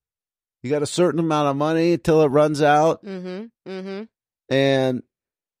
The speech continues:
Speaker 1: you could slave away, and then some dingies open up a cupcake stand and everybody wants it.
Speaker 2: <laughs>
Speaker 1: You know what I mean?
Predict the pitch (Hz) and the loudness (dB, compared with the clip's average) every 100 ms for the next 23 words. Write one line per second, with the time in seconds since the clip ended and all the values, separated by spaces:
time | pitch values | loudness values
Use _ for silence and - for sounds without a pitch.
0 | _ 147 151 147 127 - 143 143 143 135 | _ -2 0 0 -4 0 4 4 4 4
1 | 135 143 147 139 120 120 - 127 117 127 | 4 4 2 0 -2 -6 -2 -2 0 -2
2 | 135 135 131 131 135 127 131 127 - - | 0 0 0 2 2 4 4 2 0 0
3 | 139 - - 139 - - 135 135 139 131 | 0 0 2 2 0 -2 -2 -2 -8 -6
4 | 117 120 123 120 120 117 123 127 147 127 | -2 0 2 2 2 2 2 2 2 2
5 | - 392 - - - 147 151 151 170 | 0 -4 -4 0 2 4 4 4 0